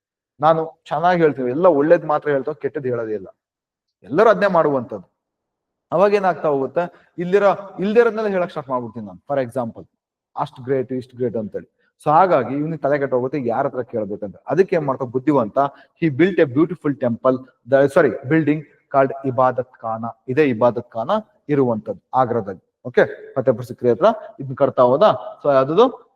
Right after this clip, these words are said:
ಇಬಾದತ್ ಖಾನ at ಫತೇಪುರ್ ಸಿಕ್ರಿ, ಈ ಬಿಲ್ಡಿಂಗ್ ಅಂತ ಕರಿತಾ ಹೋಗ್ತೀವಿ. ಹಾಗ್ ನೋಡ್ತಾ ಹೋಗಿ, he was curious to know about the Islam and in fifteen seventy-five he built a building called ಇಬಾದತ್ ಖಾನ. So ಇಬಾದತ್ ಖಾನ ಅಂದ್ರೆ house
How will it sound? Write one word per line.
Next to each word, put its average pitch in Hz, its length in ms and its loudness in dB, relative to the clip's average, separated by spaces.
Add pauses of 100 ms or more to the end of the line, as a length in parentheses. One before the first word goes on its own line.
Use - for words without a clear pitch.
ಇಬಾದತ್ 143 420 2
ಖಾನ 147 200 -4
at 226 160 -8
ಫತೇಪುರ್ 147 360 -2
ಸಿಕ್ರಿ, - 380 -12
ಈ 160 60 2
ಬಿಲ್ಡಿಂಗ್ 131 380 0
ಅಂತ 113 100 -8
ಕರಿತಾ 101 300 -10
ಹೋಗ್ತೀವಿ. - 380 -18
ಹಾಗ್ 139 120 -4
ನೋಡ್ತಾ 170 260 2
ಹೋಗಿ, 131 300 2 (460)
he 208 80 2 (120)
was 151 120 4 (180)
curious 208 420 2
to 185 100 -4
know 147 120 -2 (120)
about 135 240 -4 (320)
the 165 80 2 (100)
Islam 135 340 -2 (360)
and 170 180 2
in 165 60 -4 (100)
fifteen 214 360 -2
seventy-five 139 560 0 (320)
he 180 60 0 (160)
built 160 200 0 (220)
a 151 120 0
building 180 320 2 (120)
called 135 200 0 (260)
ಇಬಾದತ್ 156 640 2 (180)
ಖಾನ. 131 260 2 (520)
So 196 60 0 (140)
ಇಬಾದತ್ 180 420 0
ಖಾನ 147 180 -2
ಅಂದ್ರೆ 170 200 -4
house 165 380 -4